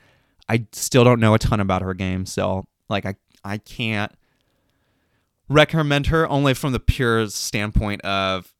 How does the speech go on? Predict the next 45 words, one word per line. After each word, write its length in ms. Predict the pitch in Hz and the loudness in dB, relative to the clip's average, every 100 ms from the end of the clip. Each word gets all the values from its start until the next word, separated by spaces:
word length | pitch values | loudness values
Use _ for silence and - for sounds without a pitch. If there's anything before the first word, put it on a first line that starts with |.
| _ | _
she 280 | - - 113 | -12 -8 -8
seems 460 | - - 123 127 113 | -8 -8 -4 -4 -2
like 140 | 104 | -4
she's 220 | - 101 | -4 -4
got 220 | 98 92 | -2 -2
the 60 | 92 | -2
talent. 540 | - 98 87 87 90 - | -8 -6 -4 -4 -6 -8
She's 720 | - - 101 98 95 95 90 | -6 -2 0 2 2 0 -2
from 280 | - 107 101 | -2 -2 -2
Texas. 840 | - 87 - - 90 87 - - - | -2 -4 -4 -4 -4 -4 -8 -12 -4
Uh, 180 | 98 76 | -4 -2
I 120 | 87 | -4
think 240 | - 139 | 0 0
you 80 | 143 | 0
just 200 | 131 120 | -2 0
gotta 200 | 113 98 | 4 4
ride 320 | 92 90 90 | 4 4 2
it. 220 | 87 90 - | 0 -4 -8
I 180 | 120 95 | -6 -2
don't 240 | 104 113 117 | 0 0 4
have 300 | 123 110 120 - _ _ _ | 2 2 -4 -16 _ _ _
too 180 | - 160 | -2 0
much 240 | 143 117 | 2 0
more 180 | 131 120 | 2 2
in-depth 480 | 98 98 95 90 - _ _ _ _ _ | 2 2 0 -2 -8 _ _ _ _ _
analysis 760 | - 120 101 92 90 - 90 - | -2 2 4 4 0 -4 -4 -2
than 400 | 92 87 90 85 | -4 -2 -4 -8
I 100 | - | -8
think 240 | 107 127 95 | -6 -4 -4
you 120 | 92 | -4
have 200 | 101 95 | -4 -4
to 100 | 98 | -4
ride 240 | 92 92 | -2 -2
Caroline 420 | - 117 113 107 101 | 0 0 2 0 0
Henderson 380 | 120 127 - | 0 -2 0
if 80 | 123 | -2
she's 180 | - 127 | 0 0
out 160 | 123 123 | 2 2
there 120 | 123 | 0
for 120 | 127 | 0
this 200 | 123 - | -2 0
one. 320 | 127 123 120 - _ _ _ _ _ | -2 -2 -4 -10 _ _ _ _ _
Uh, 220 | - 101 | -4 -2
Sai 380 | 98 - 131 147 | -2 0 0 2
Ananda 640 | 123 113 117 117 117 117 | 0 2 2 2 2 2